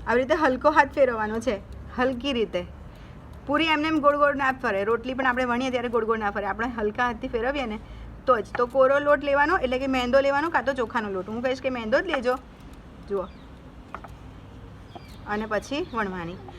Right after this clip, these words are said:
તો બહુ જ ફટાફટ બનતી હોય છે, ખૂબ જ ઇઝી છે પૂરી બનાવવી, પાણીપુરીની પકોડી બનાવવી. બસ થોડા એવા સ્ટેપ્સ તમારે યાદ રાખવાના છે. પૂરી આવી હોવી જોઈએ, વધારે જાડી પણ નહીં, વધારે પાતળી પણ નહીં.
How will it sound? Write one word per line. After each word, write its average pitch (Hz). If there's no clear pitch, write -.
તો 339
બહુ 294
જ 359
ફટાફટ 294
બનતી 269
હોય 269
છે, 294
ખૂબ 339
જ 302
ઇઝી 262
છે 262
પૂરી 240
બનાવવી, 240
પાણીપુરીની 233
પકોડી 233
બનાવવી. 269
બસ 285
થોડા 285
એવા 262
સ્ટેપ્સ -
તમારે 220
યાદ 208
રાખવાના 262
છે. 262
પૂરી 285
આવી 220
હોવી 196
જોઈએ, 180
વધારે 202
જાડી 214
પણ 302
નહીં, 320
વધારે 214
પાતળી 185
પણ 185
નહીં. 175